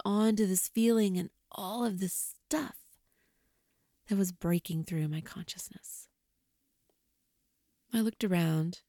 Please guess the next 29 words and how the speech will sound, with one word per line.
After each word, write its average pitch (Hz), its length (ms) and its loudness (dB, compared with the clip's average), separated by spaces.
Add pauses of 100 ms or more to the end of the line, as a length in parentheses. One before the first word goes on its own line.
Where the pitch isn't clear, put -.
and 190 400 -2 (840)
a 285 40 0
little 254 220 2
bit 240 140 -2
of 226 100 -2
a 220 60 -6
plan 160 440 -4
formed. - 540 -12 (680)
I 196 60 -10
thought, 185 560 -4 (500)
"I 220 200 4
will 311 160 4 (100)
jot 165 380 0
these 175 240 -2
things 165 280 -4
down." 170 400 -6 (1600)
It's 185 220 -4
as 185 100 -12
simple 180 420 -2
as 175 140 -4
that. - 460 -14 (720)
I - 80 -20
forgot - 440 -4
my 202 120 0
recorder, 196 580 -4 (920)
but - 120 -10
I 208 220 -4
will - 240 -16
jot 175 380 -4